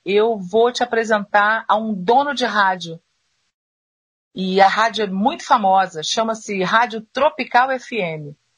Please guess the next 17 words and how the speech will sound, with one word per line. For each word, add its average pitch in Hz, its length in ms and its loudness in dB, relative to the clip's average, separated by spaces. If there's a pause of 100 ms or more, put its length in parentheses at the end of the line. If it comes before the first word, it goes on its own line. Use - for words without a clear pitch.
que 247 120 2
era 247 180 4
primeiro 254 580 -2
lugar 214 320 0
no 202 100 -8
carnaval." 190 640 -2 (240)
Nessa 180 300 0
época 190 300 0
eu 202 40 0
ainda 190 180 0
não 208 160 -4
tinha 240 180 -2
conhecido 196 520 -4
o - 20 0
Nosso 185 220 0
Senhor 180 260 -2
Jesus. 147 720 -6